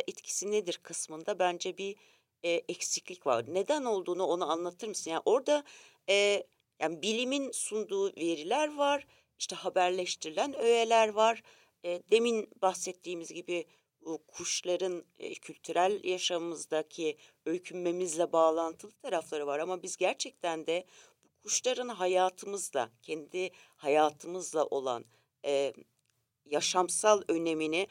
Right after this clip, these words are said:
algılayabiliyor muyuz? Yani ortalama yetmiş yetmiş beş bir yıl yaşayacaksak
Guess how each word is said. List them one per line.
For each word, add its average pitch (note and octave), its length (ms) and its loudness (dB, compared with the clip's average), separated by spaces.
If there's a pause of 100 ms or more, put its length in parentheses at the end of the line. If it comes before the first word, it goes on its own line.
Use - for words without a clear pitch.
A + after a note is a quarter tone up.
(280)
algılayabiliyor F3+ 800 6
muyuz? - 360 -8
Yani C3 300 2 (260)
ortalama F#3+ 720 6 (600)
yetmiş F3+ 460 0
yetmiş - 360 -4
beş F#3 260 0
bir D#3 60 -8
yıl D#3 180 2 (200)
yaşayacaksak D3 840 2